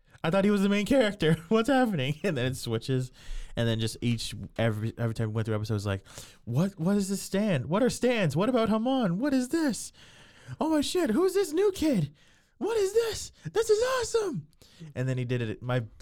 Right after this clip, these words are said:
favorite one was I also got this, um, actually, I, I don't remember if, I think I got her on it, and she started watching it. I got, uh, a per-, little girl I used to work with, Destiny. Um, uh,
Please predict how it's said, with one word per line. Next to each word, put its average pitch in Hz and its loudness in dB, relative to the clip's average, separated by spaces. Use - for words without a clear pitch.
favorite 170 -2
one 98 -2
was 110 -4
I 107 0
also 135 0
got 113 0
this, 107 -6
um, 92 -2
actually, 127 -8
I, 120 -6
I 135 0
don't 160 0
remember 143 0
if, 135 -2
I 127 -2
think 165 -6
I 131 0
got 113 0
her 101 -4
on 85 -6
it, 85 -8
and 95 -10
she 101 -12
started 87 -6
watching 82 -10
it. - -14
I 104 -10
got, 120 -4
uh, 107 -2
a 101 -6
per-, - -6
little 117 -2
girl 110 -2
I - 0
used 107 -4
to 110 -4
work 104 -4
with, 95 -8
Destiny. 95 -4
Um, 95 -2
uh, 101 -6